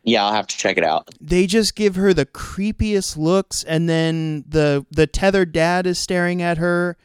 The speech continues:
Speaker 2: It's like, I don't know how to describe it. The mom, the tethered mom is, like, wide-eyed staring at her, right? And then it
Speaker 1: Right.
Speaker 2: cuts to the tethered dad, and he's also doing that, but then it just goes,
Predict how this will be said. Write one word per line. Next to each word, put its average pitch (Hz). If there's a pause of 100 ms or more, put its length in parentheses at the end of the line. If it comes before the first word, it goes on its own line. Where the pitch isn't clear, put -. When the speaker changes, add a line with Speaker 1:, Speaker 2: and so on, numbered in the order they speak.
(440)
Speaker 2:
It's 175
like, 190
I 165
don't 196
know 190
how 175
to 165
describe 147
it. 143
The 160
mom, 196
the 165
tethered 214
mom 170
is, 151
like, 147 (920)
wide-eyed 156
staring 143
at 131
her, 131
right? 143 (380)
And 160
then 170
it -
Speaker 1:
Right. 185
Speaker 2:
cuts 185
to 175
the 151
tethered 156
dad, 156
and 156
he's 160
also 156
doing 208
that, 220
but 180
then 175
it 165
just 160
goes, 151